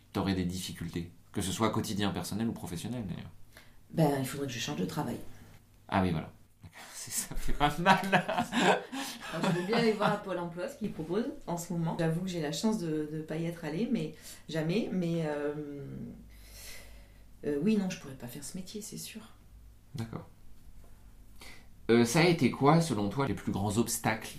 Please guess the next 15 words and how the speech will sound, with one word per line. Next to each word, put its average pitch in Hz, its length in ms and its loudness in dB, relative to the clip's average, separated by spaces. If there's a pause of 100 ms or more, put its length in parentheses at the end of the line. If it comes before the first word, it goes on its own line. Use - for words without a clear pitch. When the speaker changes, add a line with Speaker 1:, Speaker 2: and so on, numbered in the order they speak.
Speaker 1:
dans 92 120 -4
ton 87 100 -6
parcours ? 95 400 -6 (1040)
Speaker 2:
La 180 80 -4
plus 196 140 0
grande 262 200 2
épreuve ? 247 500 0 (840)
Speaker 1:
Ou 98 100 2
les, 147 340 6 (160)
il - 80 -6
y 85 40 -4
en 90 40 -4
a 85 60 -2
pas 95 100 -2
forcément 92 380 -2